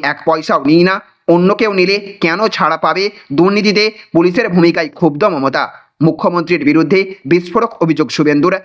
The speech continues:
লটারি কেলেঙ্কারির ছশো কোটি টাকা নিয়েছেন মমতা। "মারছে মুসলমান, মরছে মুসলমান", ফের বিস্ফোরক ডেবরার তৃণমূল বিধায়ক। কল্যাণ ছোট লোক, আমি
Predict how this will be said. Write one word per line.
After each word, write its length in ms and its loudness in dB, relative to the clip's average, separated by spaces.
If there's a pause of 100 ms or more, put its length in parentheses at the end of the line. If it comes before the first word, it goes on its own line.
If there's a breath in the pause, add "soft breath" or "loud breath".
(180 soft breath)
লটারি 380 2
কেলেঙ্কারির 540 -2 (200 loud breath)
ছশো 320 -2
কোটি 160 0
টাকা 180 -2
নিয়েছেন 380 0
মমতা। 520 -2 (240)
"মারছে 440 0
মুসলমান, 560 0 (220)
মরছে 400 2
মুসলমান", 600 -2 (140)
ফের 220 0
বিস্ফোরক 460 0 (300)
ডেবরার 360 -2 (100)
তৃণমূল 360 2
বিধায়ক। 460 0 (320)
কল্যাণ 360 0
ছোট 240 0
লোক, 220 2 (300 loud breath)
আমি 240 0